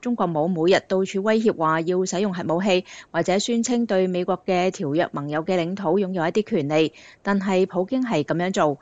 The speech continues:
因此佢認為喺中國同埋俄羅斯邊一個係更大嘅威脅嘅問題上，搞清楚呢一個平衡係相當之重要。歐漢龍話，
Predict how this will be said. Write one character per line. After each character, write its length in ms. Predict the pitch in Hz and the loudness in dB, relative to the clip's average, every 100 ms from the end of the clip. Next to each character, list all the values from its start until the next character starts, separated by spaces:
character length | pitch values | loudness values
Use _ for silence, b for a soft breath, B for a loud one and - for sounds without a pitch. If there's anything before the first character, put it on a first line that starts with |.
| b _ | b _
因 100 | 262 | -2
此 120 | 247 | 2
佢 240 | 214 220 165 | 2 2 0
認 20 | |
為 220 | 143 127 B B - | 0 -2 B B -2
喺 140 | 175 | 0
中 160 | 202 254 | 2 0
國 160 | 202 - | -2 -2
同 120 | 175 | -4
埋 120 | 143 139 | -4 -2
俄 80 | |
羅 160 | 143 147 | -4 -2
斯 160 | - 247 | 0 0
邊 280 | - 240 | 0 0
一 40 | 240 | 0
個 240 | - 175 | 0 0
係 200 | 180 165 | 0 0
更 220 | - 190 | 0 -2
大 180 | 196 160 | 0 -2
嘅 200 | 156 185 | 0 0
威 120 | 208 247 | 2 0
脅 80 | 214 | 0
嘅 120 | 180 | -2
問 200 | 151 147 | -2 -4
題 180 | 165 139 | -4 -2
上， 300 | 175 151 143 | -2 -2 0
搞 180 | 165 175 | 2 2
清 180 | 247 302 | 2 -2
楚 100 | 269 190 | 0 2
呢 100 | 254 | 2
一 40 | 262 | 2
個 180 | 180 | 0
平 240 | 175 180 131 | -2 -4 -6
衡 220 | 151 131 | -6 -4
係 160 | 156 147 | -2 -2
相 240 | 202 202 | -2 0
當 180 | 208 202 | 0 2
之 180 | 202 202 | 2 2
重 220 | 165 147 | 0 0
要。 280 | 160 151 - _ _ _ _ _ | 2 2 0 _ _ _ _ _
歐 140 | 208 214 | 0 0
漢 120 | 175 | 0
龍 200 | 151 123 | -4 -2
話， 220 | 143 151 | 0 0